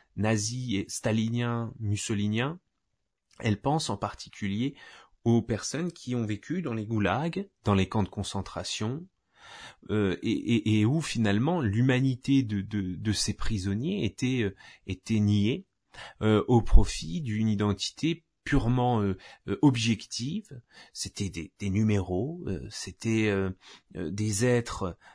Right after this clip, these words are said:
essentiellement, euh, euh, racialisés. Euh, ils ne participaient plus à la communauté humaine,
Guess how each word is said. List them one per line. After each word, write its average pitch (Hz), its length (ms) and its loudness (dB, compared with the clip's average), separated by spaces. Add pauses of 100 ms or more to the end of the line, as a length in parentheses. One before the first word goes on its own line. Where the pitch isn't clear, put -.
(140)
essentiellement, 117 1040 2
euh, 92 240 -4 (340)
euh, 78 320 -4
racialisés. 110 880 0 (460)
Euh, 53 420 -12 (300)
ils 117 180 0
ne 131 80 2
participaient 143 720 -2
plus 156 580 -8
à 120 120 -2
la 120 100 -2
communauté 127 720 -2
humaine, 110 560 -2